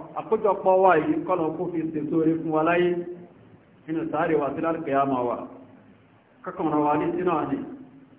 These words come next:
Ká tún rán wa létí náà ni. Ká tún pàrọwà fún wa nínú ìdánilẹ́kọ̀ọ́ wa tòní. Gẹ́gẹ́ bí ibi tá a bára wa sọ̀rọ̀ dé lọ́sẹ̀ tó kọjá, tá a jẹ́ ká mọ̀ pé tọ́lá wọn bá sọ fún wa nínú Al-Qur'an,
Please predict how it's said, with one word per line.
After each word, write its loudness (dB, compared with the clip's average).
Ká -18
tún -6
rán 2
wa 6
létí 4
náà 6
ni. 2
Ká 4
tún 0
pàrọwà 6
fún -2
wa 10
nínú -6
ìdánilẹ́kọ̀ọ́ 4
wa 6
tòní. 2
Gẹ́gẹ́ 2
bí 6
ibi 2
tá 4
a 4
bára 2
wa 2
sọ̀rọ̀ 2
dé 2
lọ́sẹ̀ -2
tó -2
kọjá, 4
tá 2
a 2
jẹ́ 0
ká 2
mọ̀ -2
pé 2
tọ́lá 4
wọn 2
bá 4
sọ 0
fún -6
wa 2
nínú -2
Al-Qur'an, 2